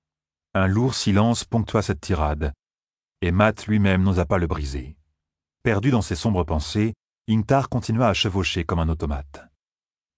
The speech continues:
Puis les deux éclaireurs revinrent au grand galop, debout sur leurs étriers et la lance pointée vers le ciel. « Un village devant nous, Seigneur !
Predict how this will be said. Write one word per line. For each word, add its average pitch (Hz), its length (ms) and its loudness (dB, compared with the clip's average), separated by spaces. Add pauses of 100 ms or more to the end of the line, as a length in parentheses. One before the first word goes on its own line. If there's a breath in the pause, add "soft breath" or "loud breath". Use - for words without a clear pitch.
(220)
Puis 139 160 -2
les 120 120 2
deux 113 220 0
éclaireurs 110 440 0
revinrent 107 340 0
au 104 60 -2
grand 95 120 0
galop, 80 380 0 (500)
debout 107 300 0
sur 113 160 0
leurs 90 180 0
étriers 85 520 -2 (180)
et 101 80 -4
la 92 100 2
lance 98 220 0
pointée 104 300 0
vers 80 120 0
le 71 80 -4
ciel. « 69 500 -8 (420)
Un 156 100 0
village 233 380 2
devant 220 240 -2
nous, 233 160 -2
Seigneur ! 190 480 -2